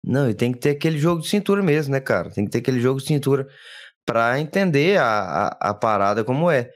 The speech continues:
Porque não adianta você perder o vestiário completamente,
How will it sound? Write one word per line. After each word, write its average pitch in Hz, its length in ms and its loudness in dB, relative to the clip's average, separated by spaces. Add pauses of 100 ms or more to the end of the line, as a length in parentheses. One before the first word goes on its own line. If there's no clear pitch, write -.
(380)
Porque 139 300 0
não 165 100 0
adianta 175 320 0
você 190 100 -2
perder 165 340 0
o 147 40 2
vestiário 131 400 0
completamente, 147 1040 0